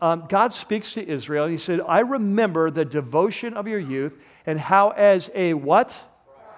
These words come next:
Okay, let's say it again. "As a" what? I want you to catch this. This is the core analogy, the metaphor that, that God is, you know, he is the husband, they are his bride. And he says,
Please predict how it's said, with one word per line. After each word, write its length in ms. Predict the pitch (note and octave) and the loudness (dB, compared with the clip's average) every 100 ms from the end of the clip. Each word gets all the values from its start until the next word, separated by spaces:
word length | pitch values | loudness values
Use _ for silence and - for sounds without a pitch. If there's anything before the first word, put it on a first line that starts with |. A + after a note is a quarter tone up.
| - D3+ | -10 -6
Okay, 200 | D3 D#3 | 0 0
let's 140 | D#3 | 0
say 140 | F#3 | 0
it 60 | E3+ | 0
again. 200 | D#3+ D3 | 0 -2
"As 220 | D#3 D#3+ | -2 0
a" 80 | D3+ | 0
what? 460 | C#3+ F3+ G#3+ - - - - - - - | 4 4 2 -6 -20 -20 -20 -20 -12 0
I 60 | |
want 240 | D3+ F3 G3+ | 2 2 0
you 100 | G3+ | -4
to 60 | |
catch 340 | - G#3 G3+ - | 0 0 0 -6
this. 220 | A2+ - | -14 -14
This 360 | C#3 D#3+ F#3 A3 | -4 0 0 -4
is 140 | G3 | -8
the 100 | F#3+ | -8
core 560 | - - G3 G3+ G3+ - - - | -8 0 4 4 4 0 -14 -8
analogy, 600 | C#3 D3+ F#3+ G#3 E3 G3 | -2 2 2 2 -2 -6
the 100 | D#3+ | -6
metaphor 720 | D#3+ E3+ E3+ - C3+ A2 - _ _ _ _ | -2 0 0 -2 -6 -6 -10 _ _ _ _
that, 280 | D3+ D3 D3 | 0 0 0
that 160 | C#3+ A#2+ | -6 -2
God 260 | D3 D#3+ | 0 0
is, 160 | F3 - | -4 -4
you 180 | E3 C#3+ | -4 -4
know, 80 | |
he 220 | C3 D#3+ F#3+ | -4 -2 -2
is 160 | F3+ | -2
the 80 | F#3+ | -6
husband, 500 | E3 F3+ C3+ D3 D3 C#3+ | -2 -2 -2 -6 -6 -4
they 200 | D3 E3+ | -2 0
are 180 | E3+ D#3+ | -2 -4
his 140 | C#3+ | -6
bride. 380 | B2+ D#3 D3 B2 - - E3+ | -4 0 0 0 -10 -12 -6
And 100 | E3+ | -4
he 40 | |
says, 140 | F3+ | -4